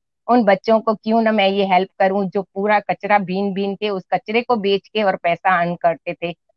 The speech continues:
जिसकी कोई value नहीं होती है। तो उनको मैं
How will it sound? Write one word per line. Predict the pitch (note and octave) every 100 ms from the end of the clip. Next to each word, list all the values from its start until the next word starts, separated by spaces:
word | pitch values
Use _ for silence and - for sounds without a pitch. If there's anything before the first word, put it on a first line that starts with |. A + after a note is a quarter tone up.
| _ _
जिसकी | F#3+ G#3+ B3
कोई | - A3
value | A3 F3 F#3 A3
नहीं | A3 G3 F3+
होती | E3+ D#3+ E3+ E3+
है। | E3 - _ _ -
तो | - _ B3
उनको | A3+ A3 B3
मैं | A#3+ G#3+